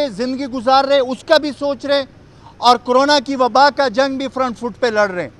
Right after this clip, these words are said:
और उसकी पूरी team। इस ईद के मौके पे हमने जैसे कहा है,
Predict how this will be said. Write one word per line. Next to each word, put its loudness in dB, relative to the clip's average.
और -2
उसकी -8
पूरी -6
team। -4
इस -6
ईद -4
के 2
मौके -2
पे 0
हमने 0
जैसे -2
कहा 4
है, -2